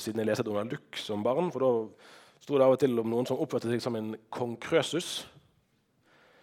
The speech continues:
Noen husker kanskje det? Eh, den er vel, <laughs> den metaforen er vel ikke så like utbredt i dag, kanskje, for å si det sånn. Men en Krøsus er jo som selve, selve inkarnasjonen av rikdom.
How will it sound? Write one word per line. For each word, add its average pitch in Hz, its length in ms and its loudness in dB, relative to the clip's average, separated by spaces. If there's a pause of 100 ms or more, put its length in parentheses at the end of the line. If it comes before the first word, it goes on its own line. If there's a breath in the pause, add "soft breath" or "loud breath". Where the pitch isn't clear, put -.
(160 soft breath)
Noen 110 160 0
husker 113 200 -6
kanskje 113 180 2
det? 160 100 4 (720 soft breath)
Eh, 113 200 4
den 131 120 6
er 127 140 4
vel, 120 100 2 (180)
<laughs> 123 200 -8
den 123 160 -2
metaforen 113 500 -2
er 110 80 -2
vel 95 140 -2 (100)
ikke 113 240 -6
så 104 80 -6
like 120 240 -4
utbredt 113 380 0
i 127 60 6
dag, 131 120 8
kanskje, 147 300 2 (340 loud breath)
for - 140 -8
å 113 40 -6
si 131 60 4
det 120 80 2
sånn. 151 160 0 (1040 soft breath)
Men 131 160 6
en 139 160 4
Krøsus 165 480 4
er 156 140 8
jo 139 80 -2
som 147 100 0
selve, 147 300 12 (340)
selve 151 240 8
inkarnasjonen 139 640 4
av 113 480 6
rikdom. 127 480 4